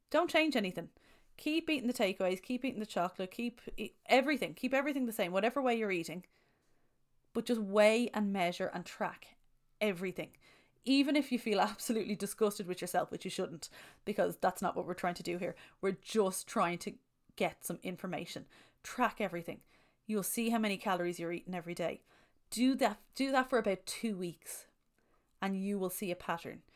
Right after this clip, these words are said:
You will know how many calories you're consuming every day. And then all you need to do is take three hundred from that. And do that for about two weeks.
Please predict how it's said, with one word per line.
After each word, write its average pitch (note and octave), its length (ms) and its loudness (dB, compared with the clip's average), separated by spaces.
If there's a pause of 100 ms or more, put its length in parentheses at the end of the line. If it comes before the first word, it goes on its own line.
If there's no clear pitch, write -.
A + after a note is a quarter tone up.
(260)
You G#3+ 220 0
will A3+ 140 4
know F#3+ 320 4
how G3+ 180 0
many E3+ 220 -2
calories E3+ 440 -2
you're E3 120 -8
consuming F3 600 -8
every E3+ 220 -10
day. E3 240 -8 (960)
And F#3 100 -4
then F3 120 -2 (140)
all G3 220 4
you A3 120 0
need F#3+ 180 -4
to - 80 -10
do F3 260 -4 (320)
is F3+ 140 -6
take F3 260 -2
three E3+ 240 -6
hundred E3+ 320 -10
from E3+ 160 -12
that. - 300 -14 (1900)
And F#3 160 -6
do G3+ 200 -2
that F3 200 -4
for F3 140 -6
about E3 240 -4
two E3 180 -8
weeks. - 400 -14